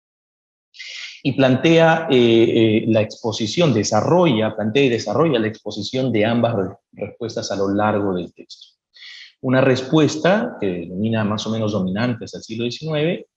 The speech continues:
le da pues a la escritura un papel subordinado, represent-,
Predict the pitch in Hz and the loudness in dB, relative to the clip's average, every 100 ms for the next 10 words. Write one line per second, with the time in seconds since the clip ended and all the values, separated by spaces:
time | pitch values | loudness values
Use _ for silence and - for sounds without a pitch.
0 | - 95 95 107 113 - 113 110 113 98 | -10 -4 0 2 2 2 0 0 -2 -2
1 | - 98 95 104 104 95 101 95 104 98 | -4 -8 -4 -2 -2 -2 -4 -4 -4 -4
2 | 92 104 101 104 117 208 - - _ _ | -2 -2 0 2 2 -2 -8 -20 _ _
3 | - - - - 104 104 101 117 113 110 | -20 -20 -16 -6 -4 -2 -4 -2 -2 -4